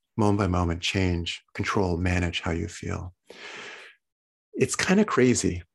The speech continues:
when you start really looking at it carefully and you start to realize that, you know,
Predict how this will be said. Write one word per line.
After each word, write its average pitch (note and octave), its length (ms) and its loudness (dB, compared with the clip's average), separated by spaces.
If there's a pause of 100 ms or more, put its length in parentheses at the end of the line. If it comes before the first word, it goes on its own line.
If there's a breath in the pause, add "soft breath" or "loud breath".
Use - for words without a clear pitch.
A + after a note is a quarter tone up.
(360)
when G#2+ 180 0
you G2 60 4
start F#2 320 0
really F#2 280 -2
looking F#2 340 -6
at E2+ 80 -4
it F#2 120 -10
carefully E2+ 640 -8 (540)
and G2+ 100 0
you F#2 60 2
start G#2+ 240 0
to G2+ 100 0
realize F2 580 2
that, F2 240 -2 (720 loud breath)
you G#2+ 80 2
know, F2 300 2